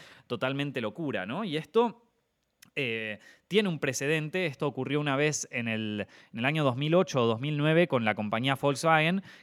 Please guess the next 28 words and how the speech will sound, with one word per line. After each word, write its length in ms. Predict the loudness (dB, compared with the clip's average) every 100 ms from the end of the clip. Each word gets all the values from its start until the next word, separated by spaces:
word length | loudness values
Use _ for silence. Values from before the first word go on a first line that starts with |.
| 0
que 100 | 2
era 80 |
una 160 | 4 4
compañía 400 | 2 2 2 0
que 80 | -2
estaba 340 | 0 0 0
fuertemente 800 | -4 -2 2 2 2 -2 -2 -4
shorteada 680 | -4 -2 2 4 6 4 2
en 160 | -4 -6
Alemania. 540 | -4 -2 -2 -2 -4 -8 _ -20 -20 -20 _
Eh, 560 | 2 4 4 2 -2 -8 -8
mucha 380 | 2 4 4 2
gente 260 | 0 -2
que 60 | -2
estaba 240 | 0 4
vendiendo 360 | 4 4 0 -2
en 120 | -4
corto, 300 | -2 0 0
mucha 300 | -2 -2 -4
gente 300 | -4 -4 -2
que 100 | -2
pensaba 520 | -2 -2 2 4 4
que, 300 | 4 2 0 0
que 100 | -2
la 80 |
acción 320 | -2 -2 -4 -4
se 140 | -2
iba, 400 | 2 4 2 0